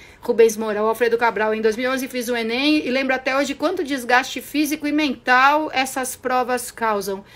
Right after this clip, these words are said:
É, cara, é, é, é uma prova irritante, é uma prova cansativa. O Rubens Moura concorda plenamente, professor de geografia, e compactua com as suas ideias. Ai, que bom, Rubens. Aliás, a imprensa que é cheia de chavões e clichês, o César Hernandes, que trabalha comigo, que acho que tá aqui,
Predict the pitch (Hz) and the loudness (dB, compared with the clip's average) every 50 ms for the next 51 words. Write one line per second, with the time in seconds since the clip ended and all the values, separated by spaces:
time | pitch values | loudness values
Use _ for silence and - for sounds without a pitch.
0 | - - - - - - - - 494 508 494 440 359 262 254 247 247 - - 269 | -20 -20 -20 -20 -20 -18 -6 -4 -2 0 2 2 2 4 4 4 2 2 2 0
1 | 277 - - 277 - - - 277 269 381 320 302 330 339 311 330 359 370 330 311 | -2 2 2 0 0 2 0 0 2 2 0 2 2 2 4 6 4 4 6 8
2 | 311 392 392 - - - 294 294 294 320 339 359 320 - 311 294 302 302 311 302 | 6 6 6 6 2 2 4 6 8 8 6 6 4 2 2 2 4 4 2 0
3 | 330 330 330 320 311 - 359 339 - - - - 311 302 302 330 359 349 294 277 | 0 0 0 0 0 0 -2 -4 -4 -4 -2 4 6 8 8 8 8 6 6 4
4 | 240 196 185 - - - - - - - - 247 254 294 262 285 285 269 220 247 | 2 0 0 -4 -14 -20 -20 -20 -16 -6 -6 -2 -2 0 2 2 2 2 2 0
5 | 269 285 285 285 285 277 262 269 277 277 269 247 262 269 277 277 277 269 254 254 | 2 2 2 2 2 0 0 4 4 4 4 4 -2 0 0 2 2 2 2 2
6 | 277 302 330 311 - - 294 285 294 277 285 302 294 285 233 277 269 262 269 262 | 2 2 0 0 -2 -6 -4 -4 -2 -4 -2 -2 -2 0 2 0 0 4 4 2
7 | 247 262 277 277 277 302 294 294 294 302 302 - - 302 294 294 294 285 - 285 | 2 2 -2 -6 -4 -4 0 2 2 2 2 -2 -6 -6 -4 -4 -4 -6 -4 -4
8 | 269 254 262 233 254 247 262 277 311 349 339 - 339 285 269 294 320 339 269 262 | -4 -4 -2 0 0 4 6 6 6 6 4 2 0 2 4 4 4 4 4 4
9 | 196 220 226 220 - - - - - - - 269 277 285 285 285 330 349 302 - | 4 4 2 2 0 -12 -16 -16 -10 0 4 4 4 4 4 4 4 6 4 2
10 | 220 214 - - - 247 240 247 247 262 269 285 285 - 247 - 247 233 233 - | 0 -2 -4 -4 -2 0 0 0 0 -2 -2 -2 -2 -2 -4 -4 -4 -4 -2 -2
11 | 320 320 247 269 - - 247 226 190 226 220 214 208 202 202 202 202 - - 269 | -2 -2 -2 -4 -2 0 0 0 0 0 -2 0 -2 -4 -6 -6 -6 -4 0 0
12 | 277 262 233 - - - - 214 214 - 269 254 233 233 240 220 202 214 208 202 | 2 2 2 0 0 -4 -6 -4 0 4 4 4 4 4 2 2 2 0 -2 -2
13 | 226 233 226 226 - - 214 226 214 208 214 208 196 196 196 - 208 226 220 196 | -2 -4 -4 -4 -4 -6 -2 -2 -2 0 0 -2 -2 -2 -6 -6 -4 -4 -2 -2
14 | 190 196 202 196 - - 214 202 - 190 180 - 269 269 220 196 | -2 -4 -4 -8 -4 -6 -6 -6 -6 -10 -8 -6 -4 -4 -4 -4